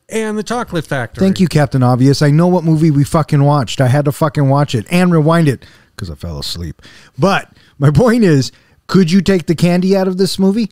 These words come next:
Speaker 2: Yes, you fucking could. Would it be a good movie? No, I'm not saying it would be, but you could technically make this Willy Wonka and the Pillow Sales.
Speaker 1: But it wouldn't be the same movie, and that's what the criteria
Speaker 2: Ne-,
Speaker 1: of a food
Speaker 2: n-,
Speaker 1: movie
Speaker 2: and
Speaker 1: is.
Speaker 2: neither would Chef.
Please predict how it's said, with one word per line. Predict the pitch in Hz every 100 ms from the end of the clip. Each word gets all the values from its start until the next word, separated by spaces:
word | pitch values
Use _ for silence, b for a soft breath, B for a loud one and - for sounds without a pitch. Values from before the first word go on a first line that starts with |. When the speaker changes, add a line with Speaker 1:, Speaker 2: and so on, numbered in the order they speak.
| -
Speaker 2:
Yes, | 190 165 -
you | 151
fucking | - 185 151 135
could. | - 180 151 87 - b
Would | 123 143
it | 156 147 _ - - 143
be | 139 156 156 - -
a | 143
good | 120 104 156 190
movie? | 190 208 247 226 _ -
No, | 311 254 120
I'm |
not | 151 160
saying | - 170
it | 170
would | 175 214
be, | 147 95 b _
but | 127 -
you | 196
could | - 262 262 170
technically | 233 214 208 165 185
make | 180 220 226
this | - 139 - B B
Willy | 113 165 196 190
Wonka | 156 180 175 185 -
and | 156 160
the | 160 151 135 117 -
Pillow | 170 165
Sales. | 131 120 73 - - -
Speaker 1:
But | 170
it | 151
wouldn't | 151 185 196
be | 165 165
the | 147
same | - - 143 143 135
movie, | 117 107
and | 107 110
that's | 127 -
what | 143 135
the |
criteria | - 135 127 - 151
Speaker 2:
Ne-, | 185
Speaker 1:
of | 131
a | 131
food | 151 151
Speaker 2:
n-, |
Speaker 1:
movie | 127 113
Speaker 2:
and | 131
Speaker 1:
is. | 143
Speaker 2:
neither | 147 151
would | 156 156
Chef. | - 90